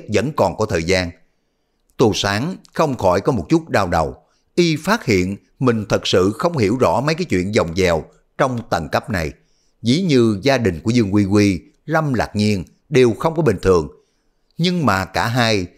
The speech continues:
đều không cảm thấy đó là vấn đề. Không biết đối phương thăm dò lôi kéo quan hệ hay thực sự cái gì đó.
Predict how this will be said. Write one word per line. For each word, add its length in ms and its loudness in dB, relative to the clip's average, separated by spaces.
đều 260 4
không 300 -4
cảm 240 -4
thấy 220 0
đó 220 2
là 160 0
vấn 160 0
đề. 220 0
Không 340 -4
biết 240 2
đối 160 4
phương 420 2
thăm 240 -2
dò 340 2
lôi 240 2
kéo 240 0
quan 180 0
hệ 320 -2
hay 240 0
thực 240 -2
sự 280 0
cái 100 -2
gì 180 -2
đó. 260 -2